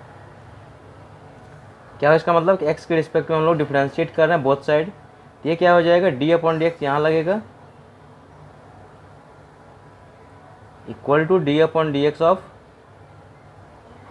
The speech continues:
log x। ओके, अब आगे देखिए, तो हो जाएगा d upon dx of u equal to,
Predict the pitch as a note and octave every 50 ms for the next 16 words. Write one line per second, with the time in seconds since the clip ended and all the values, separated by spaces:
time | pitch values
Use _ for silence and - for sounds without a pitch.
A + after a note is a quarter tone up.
0 | - - - - - - - - - G#2+ G#2 F#2+ F#2+ E2+ D#2 E2 - - - -
1 | - - - - - - - A#2 B2+ - - G#3 A3 G#3+ - - - - - -
2 | - - - - - - - - - F#2+ G2 G#2 A2+ B2+ D3 D3+ E3+ E3 - F#3+
3 | G3 A3 A3 - - - - - - - - - - - - - - - - -
4 | - - - - - - - - - - - - - - - - - - - C#3+
5 | D3+ D#3+ F3 F3+ F3+ B2+ B2+ C3+ D#3 F3+ F#3 F#3 - F#3 F3+ F3+ F3 D#3+ E3 E3
6 | F3 E3+ - F3 E3+ F#3+ F#3+ - - - - - - - - - - - - -
7 | - - - - - - - - - - - - - - - - A#2 B2 D3+ F3
8 | F#3 F#3 F3 F3+ - D3 C#3 C#3+ C#3 C#3+ D#3+ F#3 G#3